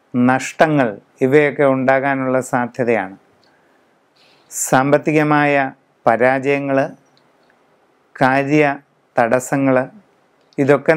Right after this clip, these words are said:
നിങ്ങൾക്ക് അനുഭവപ്പെടേണ്ടതായിട്ട് വരാം. വ്യക്തിപരമായി നിങ്ങൾ വളരെ കഴിവുകളുള്ള വ്യക്തിയായിരിക്കാം. പ്രത്യേകിച്ച്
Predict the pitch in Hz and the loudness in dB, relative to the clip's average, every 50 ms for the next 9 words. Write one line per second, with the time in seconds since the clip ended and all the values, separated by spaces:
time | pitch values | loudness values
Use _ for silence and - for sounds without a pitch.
0 | 156 143 139 139 139 139 135 135 151 139 135 139 - - 127 123 127 131 123 - | 0 0 0 0 -2 -2 -2 0 -2 -2 -2 -2 -4 -4 -2 -2 -2 -2 -2 0
1 | 143 135 135 135 - 127 120 127 127 131 127 120 120 117 117 110 110 - 123 113 | 0 0 0 0 -2 -2 0 0 0 0 0 0 0 0 -2 -4 -6 -6 -2 -2
2 | 107 101 98 95 - _ _ _ _ _ _ _ _ _ _ 143 143 139 139 - | -2 -2 -4 -10 -10 _ _ _ _ _ _ _ _ _ _ 0 0 2 4 4
3 | 180 185 196 190 196 190 185 180 180 185 180 175 170 175 175 175 170 160 160 160 | 4 4 4 2 2 2 2 2 2 0 -2 -2 0 0 0 0 2 2 2 4
4 | 160 165 170 175 170 - - 143 139 143 156 160 165 170 175 175 170 165 165 160 | 4 2 2 -2 -2 -2 -2 0 0 2 2 2 2 2 4 4 2 2 2 0
5 | 160 151 156 147 147 _ - 156 151 143 143 143 143 135 135 127 - 139 131 143 | 0 0 0 -2 -4 _ -2 0 0 0 0 -2 -4 -4 -6 -4 -2 -2 -2 -2
6 | - _ _ _ _ _ _ _ _ _ _ _ _ _ _ _ _ _ _ _ | -8 _ _ _ _ _ _ _ _ _ _ _ _ _ _ _ _ _ _ _
7 | _ _ _ _ _ _ _ _ _ _ _ _ _ - 147 139 - - 160 160 | _ _ _ _ _ _ _ _ _ _ _ _ _ -2 -2 0 4 2 2 2
8 | 160 160 170 160 | 2 0 -2 0